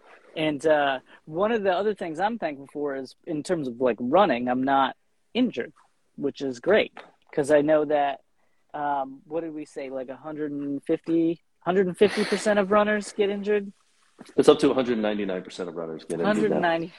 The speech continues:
Speaker 2: <laughs>
Speaker 1: nearly, nearly two hundred percent of runners get injured. It's
Speaker 2: Or
Speaker 1: more, more people than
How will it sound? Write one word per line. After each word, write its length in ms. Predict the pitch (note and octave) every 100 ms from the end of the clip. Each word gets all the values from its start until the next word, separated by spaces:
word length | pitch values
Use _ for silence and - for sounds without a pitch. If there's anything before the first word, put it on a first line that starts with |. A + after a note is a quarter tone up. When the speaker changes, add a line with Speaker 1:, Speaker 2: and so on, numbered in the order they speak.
| -
Speaker 2:
<laughs> 380 | - - E3+ F#3+
Speaker 1:
nearly, 460 | A3+ A3+ A3 G3+ - - _
nearly 520 | F3 F3 A3+ G3+ G#3 F3+
two 220 | - G3
hundred 320 | G3+ F#3+ E3+ -
percent 400 | D3+ - D3+ C#3
of 120 | C#3
runners 440 | C#3 C3+ C3 B2 - - - -
get 100 | D3+
injured. 300 | D#3 C#3+ B2+
It's 160 | - F3
Speaker 2:
Or 80 | F3+
Speaker 1:
more, 440 | F#3 G#3 A3 G#3+ - -
more 300 | E3+ A#3 A#3+
people 460 | - A3+ G3 F3+
than 380 | D3 D#3+ D#3+ D#3